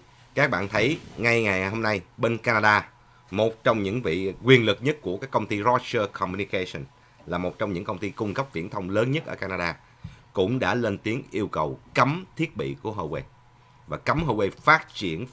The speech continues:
five G tại Canada. Thì rõ ràng cái phản ứng sau hơn một tuần lễ ông Trump đưa ra cái quyết định này thì nó đã tạo ra một cái là không đến nỗi tiêu cực như ông nghĩ. Tức là ông không bị phản ứng mạnh mẽ của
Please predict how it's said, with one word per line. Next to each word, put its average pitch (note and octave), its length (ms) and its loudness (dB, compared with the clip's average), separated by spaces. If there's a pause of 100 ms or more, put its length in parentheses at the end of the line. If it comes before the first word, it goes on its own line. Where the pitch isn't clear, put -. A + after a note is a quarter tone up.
five G2+ 180 2 (120)
G F#2 260 -2 (160)
tại D2+ 180 -6
Canada. D#2 420 -4 (1300)
Thì G2+ 120 0
rõ G#2 160 4
ràng F#2 220 2
cái B2+ 140 -2
phản A#2+ 400 0
ứng D3 380 -6
sau C3 500 2 (400)
hơn D3+ 320 4
một - 160 -2
tuần F2+ 160 -2
lễ D#2 260 0 (1000)
ông A2+ 220 0
Trump A2 320 0
đưa A#2+ 160 4
ra A2+ 120 0
cái C3 160 -2
quyết C#3 140 -4
định F#2 180 -4
này E2+ 200 -4 (760)
thì G2 180 2
nó G#2 160 0
đã B2+ 100 2
tạo E2 360 -4
ra G2 140 2
một E2+ 200 -6
cái F#2 220 -2
là G2+ 200 -6
không A2 240 -2
đến A#2+ 120 -6
nỗi G2 160 -6 (120)
tiêu C#3 200 6
cực F#2+ 180 -4
như F2+ 100 -6
ông E2+ 100 -4
nghĩ. C2+ 180 -8 (840)
Tức C3+ 160 -2
là E2+ 280 0 (300)
ông A2 160 -2
không G#2+ 200 -4
bị E2+ 100 -2
phản E2+ 200 -4
ứng B2 260 -4
mạnh F2+ 220 -2
mẽ E2+ 240 -4
của C#2+ 360 -8